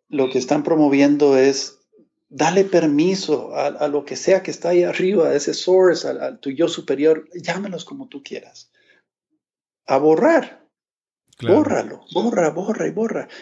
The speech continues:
Speaker 1: Y de veras se siente, y de veras es muy, muy rico. Es, eso es lo que me gustaría compartir como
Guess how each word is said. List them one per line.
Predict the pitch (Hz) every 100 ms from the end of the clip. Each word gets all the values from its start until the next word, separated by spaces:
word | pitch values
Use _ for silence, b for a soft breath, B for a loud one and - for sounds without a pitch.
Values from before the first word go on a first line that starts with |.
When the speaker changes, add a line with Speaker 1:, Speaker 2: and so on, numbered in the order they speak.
| B
Speaker 1:
Y | 175
de | 165 175
veras | 208 220 -
se | 185
siente, | - 190 190 185 123
y |
de | 127
veras | 151 175 170
es | 165 160
muy, | 160 151 -
muy | 156 156 165
rico. | 156 175 175 131 -
Es, | 151 165 160 - -
eso | 180 190 208
es | 208
lo | 196
que | 185
me | 160
gustaría | 143 - 143 160 175
compartir | 165 143 135 - 170 214 b b b b b b _ _ -
como | 151 151 143 139 139 143